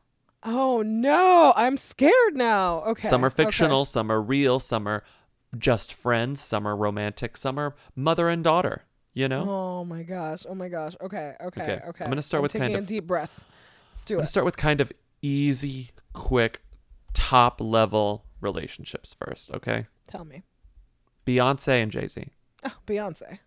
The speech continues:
Speaker 2: Okay. Ben and Jennifer, one point oh.
Speaker 1: Ah, I was like, "Who's Ben and Jennifer?" Um, wait,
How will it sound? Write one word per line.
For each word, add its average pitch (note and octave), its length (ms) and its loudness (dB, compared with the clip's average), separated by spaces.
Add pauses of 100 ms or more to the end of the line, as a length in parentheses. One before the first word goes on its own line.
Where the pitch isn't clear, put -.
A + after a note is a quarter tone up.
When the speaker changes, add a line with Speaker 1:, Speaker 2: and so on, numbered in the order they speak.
(300)
Speaker 2:
Okay. C3+ 240 -4 (1000)
Ben A#2+ 240 4
and A2 160 0
Jennifer, A2+ 580 2
one A2+ 180 2
point - 220 -8
oh. - 120 -12 (1200)
Speaker 1:
Ah, F4 260 2 (100)
I - 100 -18
was F#3 160 -12
like, F3+ 160 -8 (100)
"Who's A#3+ 180 -10
Ben A3 160 -10
and G3+ 100 -10
Jennifer?" F3 440 -10 (100)
Um, G3+ 400 0 (1120)
wait, A#3 280 -2